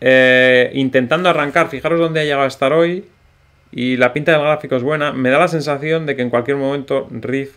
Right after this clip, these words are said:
va a pegar un arranque importante. Eh, no la veíamos muy bien estos días de atrás, cuando estaba en esta zona por debajo de esta línea de tendencia. Cuando rompió esta línea veíamos que podía mejorar un poco, mejoró.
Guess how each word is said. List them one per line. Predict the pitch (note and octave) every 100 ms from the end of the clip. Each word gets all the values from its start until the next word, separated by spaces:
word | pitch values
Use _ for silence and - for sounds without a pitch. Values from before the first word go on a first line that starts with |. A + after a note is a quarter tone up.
| -
va | A2+ A2+ A#2+ -
a | A2+
pegar | A2+ A#2
un | A#2+ A#2
arranque | A2+ A#2 A#2
importante. | A2+ G#2+ A2+ A2 G#2+ - _ _ _ _ _ _ _ _ _ -
Eh, | B2+ B2+ B2+ B2+ B2 B2 B2 B2
no | C3+ D#3+
la | D#3
veíamos | D#3 D3+ D3 D3 C#3
muy | C#3+ C#3+ C#3+
bien | C#3 C#3
estos | C3 - B2+
días | C3 C3
de | B2+
atrás, | B2 D3+ D#3+ E3 D#3+ -
cuando | - B2 B2 A#2+
estaba | A#2 C3 B2+
en | B2
esta | A#2+ A#2+
zona | B2+ B2+ A#2+
por | A#2+
debajo | A#2+ A#2
de |
esta | A#2+ A#2+
línea | A#2+ A#2+
de | A#2
tendencia. | A#2+ C3+ D3+
Cuando | D3 B2 B2 A#2
rompió | A#2+ A2+ C#3
esta | C3+
línea | C#3 C#3+ B2
veíamos | B2 B2+ C3 B2
que |
podía | A#2+ A#2+ B2+
mejorar | B2 B2 A#2+
un | A#2+ A#2
poco, | A#2 F3+ F3+ E3+
mejoró. | C3 - A2+ C#3+ D#3